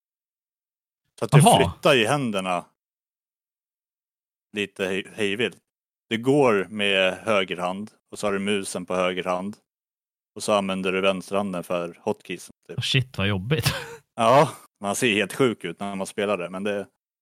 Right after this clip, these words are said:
Speaker 2: Jag kommer ihåg när man körde de här Unreal och, vad hette det andra man körde på den tiden? Det andra skjutspelet.
Speaker 1: Quake.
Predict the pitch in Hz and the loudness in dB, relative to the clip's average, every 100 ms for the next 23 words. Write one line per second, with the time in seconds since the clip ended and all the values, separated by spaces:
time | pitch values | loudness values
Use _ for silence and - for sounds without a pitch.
0 | _ _ _ _ - 131 180 196 170 151 | _ _ _ _ -4 -2 0 2 4 6
1 | 135 143 123 113 117 123 113 151 160 98 | 6 6 6 6 6 6 6 4 4 2
2 | 98 98 101 101 95 - _ - 107 117 | 0 0 0 0 -2 -6 _ -6 -4 -2
3 | 117 95 127 117 87 98 90 92 87 87 | -2 0 -2 -2 -4 -4 -4 -4 -6 -6
4 | 92 92 92 _ _ _ _ _ _ _ | -6 -8 -10 _ _ _ _ _ _ _
5 | _ - 104 127 107 85 - 85 92 98 | _ -10 -4 -4 -4 -6 -6 -4 -4 -6
6 | _ _ _ _ _ _ - - 113 - | _ _ _ _ _ _ -2 2 2 0
7 | - | -10